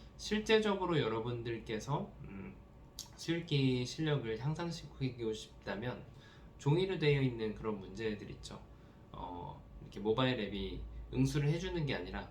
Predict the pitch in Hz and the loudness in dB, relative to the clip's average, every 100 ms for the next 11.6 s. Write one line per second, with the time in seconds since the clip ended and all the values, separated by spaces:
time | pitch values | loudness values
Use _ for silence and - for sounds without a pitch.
0 | - - 135 156 156 160 151 139 127 185 | -10 0 4 4 2 -2 -2 0 -2 -4
1 | 190 - 143 110 98 87 85 - 64 - | -6 0 0 0 -4 -6 -10 -12 -14 -16
2 | - - - - 147 180 170 123 117 123 | -18 -18 -18 -2 2 4 4 2 0 -4
3 | - 135 117 107 107 117 110 107 101 127 | 0 0 2 0 -2 -4 -6 -6 -4 -2
4 | 151 - - - - 123 135 127 120 104 | -2 -4 -16 -14 -2 4 4 4 2 2
5 | 123 135 156 147 123 113 107 107 139 143 | 4 6 4 2 -2 -2 -4 -2 0 2
6 | 139 131 127 - 110 107 98 95 110 147 | 2 0 -2 -6 -6 -6 -6 -6 -4 -4
7 | - 107 107 110 95 90 104 101 98 - | -6 -4 -2 0 -2 -6 -8 -8 -10 -10
8 | 95 - 98 - - 69 - - - - | -12 -12 -12 -10 -10 -10 -10 -12 -14 -16
9 | - - - - - 90 - - - 101 | -16 -20 -20 -8 -4 -4 -6 -12 -6 -4
10 | 107 110 110 107 113 110 107 98 98 127 | -2 -2 -4 -4 -4 -6 -8 -8 -8 -4
11 | 123 147 120 101 107 107 | 2 4 2 0 -2 -4